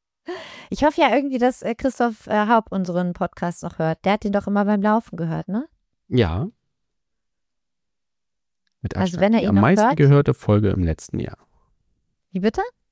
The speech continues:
Speaker 2: Das war am, seine Folge.
Speaker 1: Ernst?
Speaker 2: Ja.
Speaker 1: Echt?
Speaker 2: Ja.
Speaker 1: Wow. Guck mal, als ob ich's, äh, geahnt hätte, ne?
Speaker 2: All-time Top five.
Speaker 1: Das ist natürlich sehr, sehr cool. Weiter so. Ähm,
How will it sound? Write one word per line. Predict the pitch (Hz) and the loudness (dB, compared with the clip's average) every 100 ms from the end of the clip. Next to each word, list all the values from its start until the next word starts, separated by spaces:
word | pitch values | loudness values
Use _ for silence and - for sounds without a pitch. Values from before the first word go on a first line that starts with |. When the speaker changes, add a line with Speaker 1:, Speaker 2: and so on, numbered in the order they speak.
| _ | _
Speaker 2:
Das | 123 - | -16 -8
war | 90 | -6
am, | 90 87 - _ _ _ _ _ | -4 -4 -6 _ _ _ _ _
seine | - 160 208 135 | -6 0 0 0
Folge. | - 135 | 0 2
Speaker 1:
Ernst? | 214 381 151 _ _ _ | 2 -2 -12 _ _ _
Speaker 2:
Ja. | - 87 - _ _ _ _ _ - | -6 -6 -8 _ _ _ _ _ 0
Speaker 1:
Echt? | 466 - - _ _ _ | 0 0 -14 _ _ _
Speaker 2:
Ja. | - - _ _ - | -16 -16 _ _ -20
Speaker 1:
Wow. | 135 147 151 165 - - _ _ | -20 -12 0 0 0 -12 _ _
Guck | - - | 0 4
mal, | |
als | 160 - | 4 2
ob | 180 | -2
ich's, | 302 - | -4 -4
äh, | - 247 254 | 0 0 2
geahnt | 220 226 254 233 | 0 0 -2 -4
hätte, | 185 - 165 | -10 -10 -10
ne? | 170 | -2
Speaker 2:
All-time | 104 113 - 107 104 104 | 0 0 -2 -4 -2 -2
Top | - - - | -4 -10 -6
five. | - - - _ _ _ _ _ _ _ _ | -8 -8 -10 _ _ _ _ _ _ _ _
Speaker 1:
Das | - 180 | -12 -10
ist | 220 226 | -8 -8
natürlich | 196 - 175 | -8 -10 -12
sehr, | - _ - - 156 147 | -14 _ -16 -6 -4 -4
sehr | 92 - - | -8 -12 -14
cool. | - - 156 _ _ _ _ _ _ _ _ _ _ _ _ _ _ _ _ | -14 -14 -16 _ _ _ _ _ _ _ _ _ _ _ _ _ _ _ _
Weiter | 214 240 208 | 0 2 0
so. | 160 151 156 - | 0 -4 -6 0
Ähm, | 214 226 254 277 294 | 2 4 2 0 -4